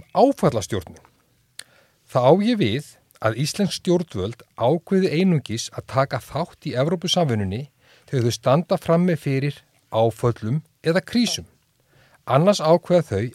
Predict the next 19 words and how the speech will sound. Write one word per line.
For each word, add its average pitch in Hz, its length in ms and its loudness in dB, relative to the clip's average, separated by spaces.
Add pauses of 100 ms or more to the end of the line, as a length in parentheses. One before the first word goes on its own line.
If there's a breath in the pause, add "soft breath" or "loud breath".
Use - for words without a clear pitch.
að - 220 -8
taka - 260 -4
ekki - 240 -8
þátt. - 380 -2 (760 soft breath)
Og - 140 -10
svo 135 100 2
ég 143 80 6
nefni 160 240 4
dæmi. 120 380 2 (1000 soft breath)
Við 120 160 -4
biðum 202 400 4
í - 60 -12
tíu 233 400 2
ár 120 400 0
með 143 160 2
að - 140 -4
ganga 139 400 4
í 156 120 -4
efta, - 380 -8